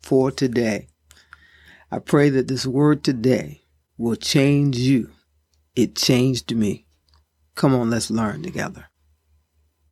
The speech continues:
Hello, saints of Yahweh. What's up? This is another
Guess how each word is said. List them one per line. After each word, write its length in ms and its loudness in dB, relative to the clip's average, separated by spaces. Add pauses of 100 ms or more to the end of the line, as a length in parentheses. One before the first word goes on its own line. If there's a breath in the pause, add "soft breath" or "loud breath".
(920)
Hello, 600 4
saints 600 -2
of 300 -2
Yahweh. 1080 2
What's 680 0
up? 400 2 (680)
This 340 2
is 640 2
another 680 -2